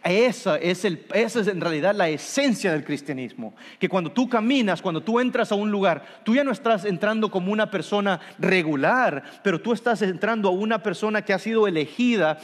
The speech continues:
y mandada por Dios para estar en ese lugar. No eres un fracaso. No eres un problema. Pero eres la persona elegida por Dios.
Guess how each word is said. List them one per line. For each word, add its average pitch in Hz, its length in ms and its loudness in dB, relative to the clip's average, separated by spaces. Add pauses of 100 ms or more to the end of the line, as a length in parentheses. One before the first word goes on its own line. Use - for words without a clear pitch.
(180)
y 208 100 0
mandada 180 800 0
por 151 220 -4
Dios 135 380 -2 (200)
para 170 160 2
estar 180 300 0
en 156 120 -2
ese 151 180 -4
lugar. 123 400 -4 (2250)
No 185 220 2
eres 220 240 0
un 175 100 -4
fracaso. 151 540 -4 (2500)
No 185 220 2
eres 233 240 2
un 208 100 0
problema. 151 540 -2 (1200)
Pero 151 240 0
eres 202 360 0
la 160 200 -2
persona 185 580 -2
elegida 143 800 -4
por 120 200 -8
Dios. 113 560 -8